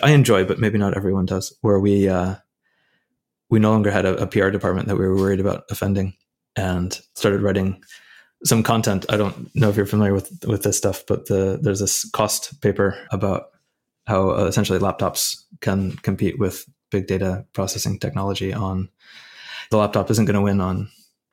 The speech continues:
sort of bulk E T L or something like that. But if you need to write a graph algorithm or, or something like this, you know, then being smart is potentially orders of magnitude better than, than being, uh, wealthy, let's say, or whatever,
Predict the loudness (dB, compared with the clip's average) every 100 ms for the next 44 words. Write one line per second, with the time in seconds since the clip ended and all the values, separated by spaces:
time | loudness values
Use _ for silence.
0 | -20 _ _ -6 -6 0 0 2 -4 0
1 | 0 2 0 -2 -2 -2 -4 -2 0 2
2 | 2 2 0 0 0 0 -2 -2 -4 -4
3 | -6 -6 -8 -6 -4 -4 -6 -8 -8 -6
4 | -4 -4 -8 _ _ _ _ _ _ _
5 | _ 2 2 4 2 2 4 4 4 4
6 | 2 2 -4 _ _ _ 0 2 4 2
7 | 0 -4 -6 -4 0 2 2 2 0 -4
8 | -18 -2 0 2 2 2 2 0 -2 -2
9 | 0 0 -2 -4 -6 -6 -6 -4 -4 -6
10 | -8 -20 -20 -20 -20 -6 -2 2 2 0
11 | -8 -6 -4 -2 -2 -2 0 2 4 4
12 | 2 -2